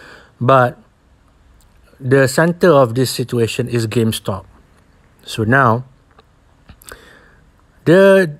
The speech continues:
the gist of the situation is GameStop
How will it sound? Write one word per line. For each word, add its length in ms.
the 640
gist 320
of 180
the 80
situation 640
is 300
GameStop 800